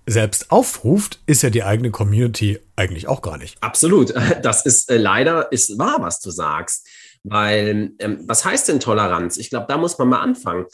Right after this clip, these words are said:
Speaker 2: Toleranz bedeutet für mich zum Beispiel auch zu sagen, na klar, also ich bin gegen jegliche Form der Ausgrenzung. Und ich finde das auch schlecht, zum Beispiel Sexismus oder Rassismus, auch wenn mich das selber ja gar nicht so in der Form, das betrifft mich ja nicht. Aber trotzdem, Toleranz bedeutet auch für andere Menschen einzustehen und auch für,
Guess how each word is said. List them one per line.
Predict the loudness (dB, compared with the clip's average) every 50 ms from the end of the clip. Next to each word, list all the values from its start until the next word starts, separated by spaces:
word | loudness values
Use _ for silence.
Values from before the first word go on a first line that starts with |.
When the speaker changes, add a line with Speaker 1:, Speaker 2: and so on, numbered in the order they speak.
| -20 -20 -20 -20 _ -2
Speaker 2:
Toleranz | 0 2 2 2 2 0 0 -2 -2
bedeutet | 0 0 2 2 0 -2 0
für | 0
mich | 0 0 0 -4 -6
zum | -4
Beispiel | -4 -4 -4 -6 -6 -8
auch | -6 -6
zu | -6 -4
sagen, | -2 0 0 2 2
na | 0 0
klar, | 0 0 0 0 0 0
also | 0 0 -2
ich | -4 -2
bin | -2 -2 0
gegen | 0 -2 -2 0
jegliche | 2 2 2 2 -2 -6 -6
Form | -6 -8 -4 -2 -2 0 -2
der | -2 -4 -6 -4
Ausgrenzung. | -4 -2 0 -2 -2 -4 -4 -6 -6 -6 -4 -4 -4 -4
Und | -4
ich | -4 -2
finde | -2 -2 0
das | 0
auch | -2 -4
schlecht, | -4 -4 -2 -2 -4 -4 -4 -4
zum | -2 -2 -2 -2 -4
Beispiel | -4 -4 -4 -4 -2 -2 -2 -2 -2 -8 -6
Sexismus | -4 -2 -2 -2 -2 -2 0 0 2 2 2
oder | 2 2 0 0
Rassismus, | -2 -2 -2 -2 -4 -6 -4 -4 -2 0
auch | 0 2
wenn | 2 2
mich | 0 0
das | -4 -4
selber | -2 -2 0 0 0
ja | 0 0 -2
gar | -2 -4 -2 -2
nicht | -2 -4 -4
so | -4 -4 -4 -4 -4 -6
in | -6 -6 -4
der | -4 -4 -4
Form, | -4 -4 0 0 0
das | 0 -2 -6
betrifft | -4 -4 -4 0 0
mich | 0 2
ja | 4 4
nicht. | 2 2 0 -4 -16 -18 -18 -18 -12 -4
Aber | 0 2
trotzdem, | 2 2 4 2 0 2
Toleranz | 2 2 0 2 2 0 0 -2 -4
bedeutet | -4 -2 -2 -2 -2 -4 -4
auch | -4 -6 -6 -6 -6 -2
für | 0 0 0 0 -4 -10 -14 -4
andere | 0 2 4 4 4 4
Menschen | 4 4 2 0 -2 -4
einzustehen | -4 -2 -2 -4 -4 -6 -8 -6 -4 -4 -2 -2
und | -2 -2
auch | -4 -6 -6 -8
für, | -10 -10